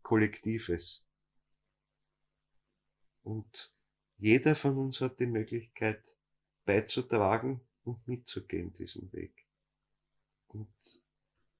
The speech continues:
die Apokalypse, aber natürlich genauso die Anthroposophie, ist eine Einladung,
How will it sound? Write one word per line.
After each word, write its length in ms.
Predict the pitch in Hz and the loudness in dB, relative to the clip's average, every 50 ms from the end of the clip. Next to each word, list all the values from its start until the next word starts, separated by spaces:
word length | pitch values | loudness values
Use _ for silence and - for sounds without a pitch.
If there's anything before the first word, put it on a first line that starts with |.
| _ _ - | _ _ -6
die 120 | 113 104 | -6 -4
Apokalypse, 920 | 80 110 - - - 113 - - 123 113 110 113 139 - - - - - 131 | -2 -2 -4 -4 -6 -6 -2 2 2 4 4 4 2 0 -2 -6 0 2 2
aber 160 | 120 113 117 | 4 4 2
natürlich 560 | 117 113 110 110 - 113 107 113 117 113 _ | 2 0 -2 -2 -4 -6 -4 -4 -6 -6 _
genauso 460 | - 117 110 104 101 95 101 - - 113 | -4 -4 -2 0 0 -2 -2 -2 -4 -6
die 180 | - - 107 | -4 -2 -2
Anthroposophie, 1120 | 92 95 101 101 - 113 110 - - 110 107 - - 104 98 - - 104 104 123 139 - _ - - - - - - - - - _ _ _ _ _ _ _ _ _ _ _ _ _ _ _ _ | -2 -2 -4 -2 -4 -4 -4 -2 -4 -4 -4 -2 -6 -8 -8 -4 -2 -2 0 0 -2 -4 _ -20 -20 -20 -20 -20 -20 -20 -20 -20 _ _ _ _ _ _ _ _ _ _ _ _ _ _ _ _
ist 180 | - 117 - - | -8 -6 -2 0
eine 240 | 123 113 113 117 - | 0 2 2 2 2
Einladung, 760 | - 98 104 110 113 113 113 107 104 107 - 101 107 104 | 4 2 2 2 0 0 2 2 2 2 -2 -6 -8 -8